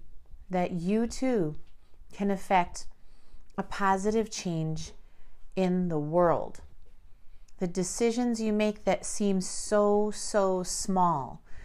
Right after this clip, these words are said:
and the choices you, you select that seem so insignificant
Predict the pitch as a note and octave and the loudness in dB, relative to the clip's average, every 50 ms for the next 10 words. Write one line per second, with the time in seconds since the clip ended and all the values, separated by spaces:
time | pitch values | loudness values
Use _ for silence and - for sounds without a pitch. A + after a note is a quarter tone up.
0 | - - - - - - - F#3+ F#3 F#3 F3+ - - - B3 A#3 A#3+ A#3+ A#3 - | -8 -10 -12 -12 -8 -4 -2 0 0 0 -2 -2 -2 2 4 4 4 4 2 0
1 | - B3 G#3 G3+ G3+ G3 G#3 G#3+ G#3 G#3 G#3 G#3 G3+ - - - - - - - | 0 0 0 0 0 0 2 2 4 4 2 0 0 -2 -4 -6 -4 -4 -4 -4
2 | - - - - - - - - - F#3+ F#3+ G3+ F#3+ F#3 - - - G#3+ G3 F#3+ | -4 -6 -10 -12 -10 -10 -10 -6 -2 0 2 2 2 2 0 0 2 4 6 6
3 | G#3 G3+ E3+ - - - - - - - - - - F#3 G3 - - - - - | 8 6 6 4 2 -6 -8 -8 -8 -10 -10 -2 2 4 4 4 4 0 -2 0
4 | G3+ G3 F#3+ F#3+ F#3 - - - - A3+ G#3+ A3 A3+ A#3+ - - G#3+ G3+ G#3 G#3 | 2 2 2 2 0 -2 -2 2 4 6 6 6 6 4 4 4 4 4 4 2
5 | G3+ - - F#3 E3+ F#3 F#3 G3 G3+ - G3+ F#3+ - - F#3 D3+ D3+ D3+ | 0 -2 -2 -2 0 0 0 0 0 0 -2 -4 -4 -4 -4 -4 -4 -4